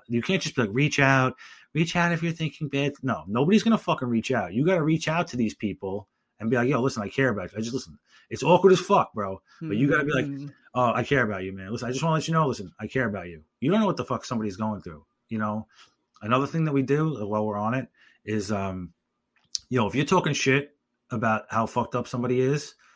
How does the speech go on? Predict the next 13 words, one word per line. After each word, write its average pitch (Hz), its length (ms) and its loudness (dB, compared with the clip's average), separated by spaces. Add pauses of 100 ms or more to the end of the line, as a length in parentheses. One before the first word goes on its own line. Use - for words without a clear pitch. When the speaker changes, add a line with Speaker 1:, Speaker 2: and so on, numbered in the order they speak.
(380)
Speaker 1:
uh, 104 380 -2
whether 110 240 0
that 107 140 -2
be 113 100 2
their 107 120 -2
mental 104 320 -4
health 117 220 -4
or 87 60 -10
physical 113 320 -6
health, 131 300 -2 (320)
to - 80 -4
somebody 113 360 0
else, 110 360 -2